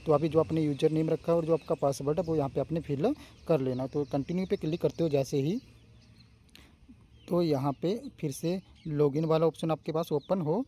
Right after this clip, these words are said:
जाएगा। तो फर्स्ट पे आप लोगों ने अपना यहाँ पे यूजर नेम जो है वो फिल कर लेना है। तो नेक्स्ट आपने अपना यूजर नेम और पासवर्ड फिल कर लेना और आपने यहाँ पे लॉगिन वाले ऑप्शन पे जो है वो क्लिक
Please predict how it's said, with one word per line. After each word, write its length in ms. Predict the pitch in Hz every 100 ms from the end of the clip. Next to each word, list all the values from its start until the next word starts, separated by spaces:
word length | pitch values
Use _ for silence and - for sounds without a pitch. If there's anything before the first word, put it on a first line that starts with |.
| - -
जाएगा। 300 | 147 147 131
तो 120 | 135 139
फर्स्ट 220 | 147 -
पे 100 | 170
आप 100 | 160
लोगों 180 | 160 165
ने 60 |
अपना 200 | 160 160
यहाँ 200 | 165 147
पे 160 | 147 180
यूजर 360 | 151 147 131 156
नेम 220 | 147 147
जो 140 | 143
है 80 | 143
वो 160 | 135 160
फिल 360 | - 143 170 294 - - - -
कर 160 | 180 139
लेना 260 | 135 127
है। 160 | 117 135 - - - - - - - - - - - - - - - - - - - - - - - - - - - - - - - -
तो 60 |
नेक्स्ट 260 | 160 160 -
आपने 180 | 156 165
अपना 180 | 160 175
यूजर 380 | 156 143 143
नेम 220 | 147 151 180
और 100 | 180
पासवर्ड 340 | 147 135 160 160
फिल 180 | 143
कर 140 | 139 135
लेना 200 | 135 147
और 80 | 190
आपने 240 | 151 156
यहाँ 120 | 147
पे 120 | 139 170
लॉगिन 400 | 143 139 139 196
वाले 240 | 175 143
ऑप्शन 260 | 139 - 143
पे 140 | 147
जो 120 | 139
है 60 | 139
वो 100 | 135
क्लिक 440 | 139 135 - 208